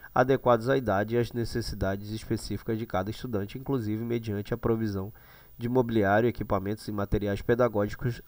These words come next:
apropriados. Então, esse princípio ele vai destacar a importância de estabelecer padrões mínimos de qualidade na educação. Então, esses padrões se referem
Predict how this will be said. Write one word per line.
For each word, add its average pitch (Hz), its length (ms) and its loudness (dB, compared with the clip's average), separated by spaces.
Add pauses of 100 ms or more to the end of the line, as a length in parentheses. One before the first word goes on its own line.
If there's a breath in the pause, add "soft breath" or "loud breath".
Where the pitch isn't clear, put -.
apropriados. 127 1200 6 (1200 loud breath)
Então, 147 320 12
esse 175 200 8
princípio 165 480 8
ele 180 80 8
vai 143 160 12
destacar - 580 6 (160)
a 185 80 4
importância 185 800 8
de 120 100 -2
estabelecer 113 600 4
padrões 135 500 4
mínimos 117 400 2
de 110 100 0
qualidade 101 520 2
na 117 100 2
educação. 120 540 2 (480 soft breath)
Então, 120 160 6
esses - 180 4
padrões 135 440 8
se 160 100 4
referem 147 460 8